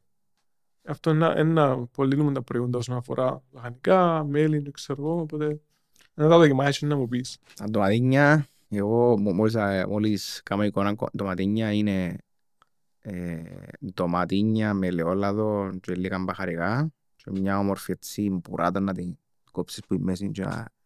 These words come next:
Speaker 2: <laughs> ασπορτίζει που λέμε.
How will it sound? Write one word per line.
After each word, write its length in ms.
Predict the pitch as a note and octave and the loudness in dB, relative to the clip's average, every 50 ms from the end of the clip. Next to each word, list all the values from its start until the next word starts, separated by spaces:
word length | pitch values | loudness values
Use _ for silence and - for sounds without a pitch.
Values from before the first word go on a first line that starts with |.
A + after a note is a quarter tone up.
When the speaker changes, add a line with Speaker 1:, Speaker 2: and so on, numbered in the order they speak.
| _ _ _ _ _ - | _ _ _ _ _ -6
Speaker 2:
<laughs> 840 | - G3 - - C#4+ - F#3 - - - - F#3 - - _ _ | -6 -6 -6 -6 -2 -2 0 0 0 2 2 0 0 0 _ _
ασπορτίζει 800 | - - - - - A3+ A#3+ G#3+ - - _ - A2 A2 A2 A2+ | -12 -8 -6 -2 -2 0 0 0 -4 -4 _ 2 2 4 4 4
που 80 | G2 G2+ | 4 4
λέμε. 440 | G2+ G2 G2 G2 G2+ G#2+ A2+ A#2+ | 4 4 4 4 2 0 -2 -2